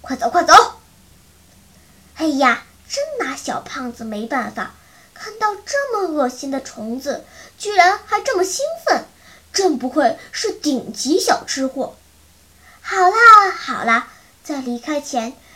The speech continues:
让我们一起看几张胭脂虫的图片吧。在喜马拉雅A P P上，滑动屏幕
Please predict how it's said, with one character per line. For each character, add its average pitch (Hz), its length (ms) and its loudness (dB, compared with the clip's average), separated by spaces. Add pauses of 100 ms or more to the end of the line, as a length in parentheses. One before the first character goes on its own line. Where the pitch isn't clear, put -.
(120)
让 262 240 -4
我 220 120 -2
们 220 360 -4
一 285 180 -4
起 233 280 -10
看 269 260 -10
几 - 160 -14
张 269 300 -2
胭 - 580 -10
脂 320 160 -4
虫 - 340 -14
的 381 80 -4 (240)
图 220 220 -10
片 240 300 -4
吧。 214 260 2 (720)
在 285 320 -2
喜 - 200 -14 (100)
马 240 160 -4
拉 214 180 -6
雅 302 300 -10 (100)
A 453 180 -6
P 349 200 -6
P 330 320 -8
上， 233 280 -8 (520)
滑 247 220 -2
动 262 200 -2
屏 233 260 -8
幕 254 300 -2